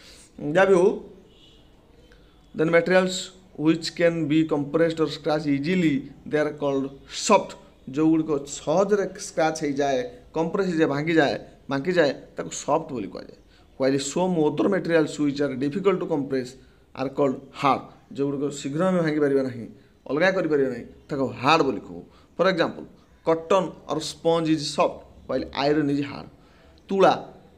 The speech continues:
ତୁଳାକୁ ଯେଉଁ ଟାଣି ପକେଇବ, କେତେ ସୁନ୍ଦର ଭାଗ ହେଇଯିବେ, ନୁହେଁ କି? In appearance, materials can have different properties like lustre, hardness, be rough or smooth। Can you think of other properties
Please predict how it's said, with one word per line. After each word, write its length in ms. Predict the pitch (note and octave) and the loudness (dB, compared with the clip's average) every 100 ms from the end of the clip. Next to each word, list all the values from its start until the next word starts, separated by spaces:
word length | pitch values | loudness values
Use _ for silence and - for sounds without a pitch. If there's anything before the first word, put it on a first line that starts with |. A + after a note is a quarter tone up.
| - | -4
ତୁଳାକୁ 220 | D#3+ F3+ F#3 | -2 0 0
ଯେଉଁ 100 | G3 | 0
ଟାଣି 160 | C4 F#3 | 2 0
ପକେଇବ, 180 | F3+ G3+ | 0 -2
କେତେ 140 | G3+ G3 - | -2 -6 -4
ସୁନ୍ଦର 260 | F3 F3+ F3 - - - C#3+ | -2 2 0 -2 -16 -6 0
ଭାଗ 120 | C#3+ C3 | 0 0
ହେଇଯିବେ, 240 | A2 G#2 - - | -4 -10 -14 -8
ନୁହେଁ 160 | D#3 G#3 F#3+ | 0 2 2
କି? 80 | - - - - - _ _ _ _ _ _ _ - | -2 -6 -20 -20 -20 _ _ _ _ _ _ _ -6
In 160 | D#3 E3 - | -4 -2 -4
appearance, 560 | C#3+ - D#3+ B2 A2+ - - - | -4 4 4 4 -2 -8 -10 -6
materials 760 | C3 C3+ C3+ F3+ F#3+ F#3+ F#3 | -4 -2 0 2 4 4 0
can 220 | - E3 | -2 0
have 240 | C#3+ D3 C3 | 2 0 0
different 460 | C3+ - D3+ C#3+ | -4 -4 -4 -4
properties 580 | C#3+ B2+ C#3 E3 F#3 F3+ - - - | -8 -10 -6 -2 -2 -4 -12 -20 -10
like 240 | B2 C3+ C3+ | -4 -4 -4
lustre, 640 | A#2+ B2 - D#3 E3+ F3 - - | -8 -10 -4 0 0 -4 -14 -16
hardness, 600 | - C3 A#2+ G#2+ F2+ - - _ _ - | -2 0 0 -4 -10 -16 -20 _ _ -16
be 240 | B2+ C#3 D3 | -4 0 2
rough 380 | D3 E3 F3+ F3+ - | 6 6 6 2 -8
or 120 | - | -8
smooth। 360 | B2+ C3 A2+ - - _ - | -6 -6 -8 -10 -18 _ -8
Can 160 | C#3 C#3 | -2 -2
you 100 | C#3+ C#3+ | -2 -4
think 260 | E3 F3 F3 | -4 -2 -2
of 140 | E3 | 0
other 260 | D3+ C#3 E3 | 2 4 2
properties 540 | E3 E3 E3 F3 E3 | 2 -2 -2 -4 -6